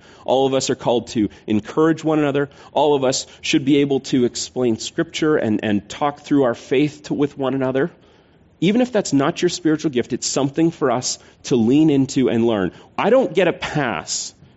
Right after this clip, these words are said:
and get to say, "I can be an uncompassionate jerk to everyone because I don't have the gift of mercy." That's not true. We don't get to just say, "That's not my gift,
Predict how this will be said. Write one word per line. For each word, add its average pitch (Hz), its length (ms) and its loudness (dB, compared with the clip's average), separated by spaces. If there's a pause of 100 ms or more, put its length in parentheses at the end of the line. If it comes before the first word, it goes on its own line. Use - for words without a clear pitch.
and 123 180 2
get 131 140 0
to 139 80 -4
say, 131 220 0
"I 139 120 0
can 196 220 0
be 143 200 2
an 120 160 0
uncompassionate 135 960 -2
jerk 127 280 -2
to 123 80 -4
everyone 104 280 0
because 120 200 -6
I 123 80 0
don't 123 80 -4
have 123 200 -4
the 123 80 -2
gift 120 260 -4
of 120 80 -4
mercy." 135 300 0
That's 117 460 -6
not 123 400 -2 (460)
true. - 360 0 (800)
We 117 120 2
don't 151 260 -2
get 147 260 -4 (200)
to 127 80 -4
just 123 220 -4
say, 120 120 0
"That's 120 340 -4
not 175 160 0
my 165 160 0
gift, 123 400 -4